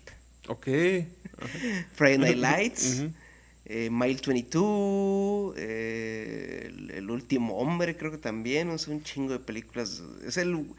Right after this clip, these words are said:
Speaker 2: es el güey con el que trabajan principalmente Spencer Confidential, güey.
Speaker 1: Ah, de
Speaker 2: Es el güey
Speaker 1: ajá.
Speaker 2: con el que trabaja Mark Wahlberg, güey.
Speaker 1: Sí,
Speaker 2: Es
Speaker 1: güey.
Speaker 2: su guy, güey, para películas de acción, porque es un imitador de Michael Bay. Y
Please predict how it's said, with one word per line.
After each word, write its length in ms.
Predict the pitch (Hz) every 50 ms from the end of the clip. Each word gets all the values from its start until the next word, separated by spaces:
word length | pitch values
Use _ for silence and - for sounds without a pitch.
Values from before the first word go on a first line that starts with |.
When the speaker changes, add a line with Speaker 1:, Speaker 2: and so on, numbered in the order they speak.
| - - - - - - -
Speaker 2:
es 180 | 185 202 -
el 100 | 262 233
güey 300 | 214 180 175 202 208 214
con 140 | - 220 202
el 60 | 185
que 100 | - 156
trabajan 440 | 147 135 139 139 135 - 165 151 -
principalmente 960 | - 147 131 127 131 123 135 135 139 139 139 - - 147 143 139 135 131 123 -
Spencer 420 | 131 - - 175 175 170 185 180 170
Confidential, 680 | 175 170 147 156 156 160 165 165 - 165 147 139 127
güey. 120 | 127 127 165
Speaker 1:
Ah, 320 | 185 185 180 170 165 147 120
de 300 | 113 120 117 117 117 170 175
Speaker 2:
Es 140 | 160 -
el 100 | 214 202
güey 280 | 180 175 190 190 180 185
Speaker 1:
ajá. 140 | - 139 135
Speaker 2:
con 140 | 165 208 190
el 60 | 180 -
que 100 | 185 156
trabaja 340 | 156 147 135 127 - 143
Mark 260 | 139 123 117 113 113 117
Wahlberg, 420 | 123 127 131 135 123 120 110 85 67
güey. 120 | 62 - -
Speaker 1:
Sí, 160 | - - 120
Speaker 2:
Es 60 | 110
Speaker 1:
güey. 100 | 107 -
Speaker 2:
su 240 | 117 120 156 143 135
guy, 380 | 139 - 131 127 123 127 123 120
güey, 180 | 113 107 110 107
para 200 | - 120 117 117
películas 320 | - 113 113 127 123 120 113
de 60 | 107
acción, 320 | 104 - - 113 104 104 -
porque 240 | 110 107 - -
es 120 | - - -
un 80 | 117
imitador 380 | 113 113 113 113 - - - 82
de 0 | 73 -
Michael 240 | - - - 95 117
Bay. 140 | 147 180 196
Y 260 | - 139 120 117 -